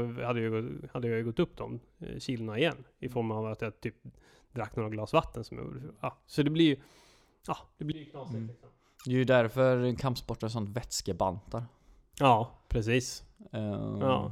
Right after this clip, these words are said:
Speaker 2: vätskeban-, ja, det är ju bodybuilders också
Speaker 1: Ja.
Speaker 2: liksom, och
Speaker 1: Ja, kör spinning i en bastu typ och sen så
Speaker 2: Ja.
Speaker 1: går du ut och ställer sig på.
Speaker 2: Mm.
Speaker 1: Ja.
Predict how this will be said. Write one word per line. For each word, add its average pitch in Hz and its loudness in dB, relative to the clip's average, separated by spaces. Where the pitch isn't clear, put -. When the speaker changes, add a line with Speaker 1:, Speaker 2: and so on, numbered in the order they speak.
Speaker 2:
vätskeban-, 117 -4
ja, 95 0
det 98 -4
är 107 0
ju 104 0
bodybuilders 95 -2
också 101 -4
Speaker 1:
Ja. 127 2
Speaker 2:
liksom, - -8
och - -4
Speaker 1:
Ja, 127 0
kör - 0
spinning 123 6
i 117 4
en 117 2
bastu 117 2
typ 113 -6
och 113 -6
sen 113 -2
så 127 0
Speaker 2:
Ja. 117 4
Speaker 1:
går 110 4
du 110 2
ut 107 -8
och 113 -8
ställer 110 -4
sig 113 -6
på. 113 -8
Speaker 2:
Mm. 117 -2
Speaker 1:
Ja. 117 -2